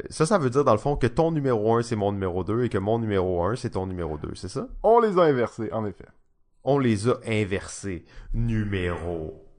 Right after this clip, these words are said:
Speaker 1: un.
Speaker 2: Alors, mon numéro un, c'est... Euh... Ben écoute, ça a été mon numéro un du jeu de l'année. C'est un jeu que j'apprécie beaucoup, euh, et c'est le jeu Decrypto,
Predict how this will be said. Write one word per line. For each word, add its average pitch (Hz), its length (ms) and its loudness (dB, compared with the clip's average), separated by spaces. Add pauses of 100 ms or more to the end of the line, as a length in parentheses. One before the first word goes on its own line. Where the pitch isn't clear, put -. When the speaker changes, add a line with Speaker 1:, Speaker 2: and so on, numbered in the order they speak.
Speaker 1:
un. 110 800 0 (560)
Speaker 2:
Alors, 214 260 8
mon 180 420 2
numéro 160 460 4
un, 156 240 4
c'est... 139 140 -6
Euh... 127 720 2 (580)
Ben 180 80 4
écoute, 160 240 4
ça 135 120 4
a 131 60 6
été 147 600 8
mon 165 240 4
numéro 165 500 6
un 165 80 10
du 135 140 0
jeu 143 180 2
de 143 100 2
l'année. 139 520 8
C'est 143 160 2
un 120 140 2
jeu 127 160 0
que 135 360 6
j'apprécie 165 460 2
beaucoup, 180 640 -2
euh, 123 440 4 (1400)
et 147 200 6
c'est 143 180 -2
le 113 120 2
jeu 110 140 -2
Decrypto, 147 1200 -2